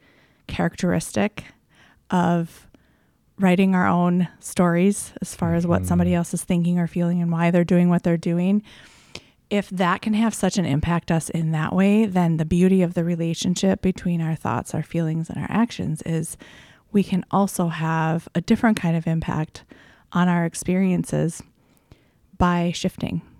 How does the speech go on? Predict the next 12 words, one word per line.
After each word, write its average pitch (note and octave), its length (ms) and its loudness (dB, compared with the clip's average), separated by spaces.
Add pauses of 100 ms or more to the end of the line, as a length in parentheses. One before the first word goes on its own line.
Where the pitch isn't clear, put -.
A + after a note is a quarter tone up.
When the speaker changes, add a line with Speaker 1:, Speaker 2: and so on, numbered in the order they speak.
(140)
Speaker 1:
how F3 180 0
we're D3+ 80 -2
Speaker 2:
Yeah. F2+ 220 -2
Speaker 1:
thinking F#2 280 -4 (400)
or F3 80 0
feeling - 380 -4
Speaker 2:
Yeah. D#3+ 80 -4
Speaker 1:
about - 240 -8
somebody - 320 -8
or E3+ 80 -6
something. - 460 -10 (260)
Speaker 2:
Yeah. E2+ 300 -8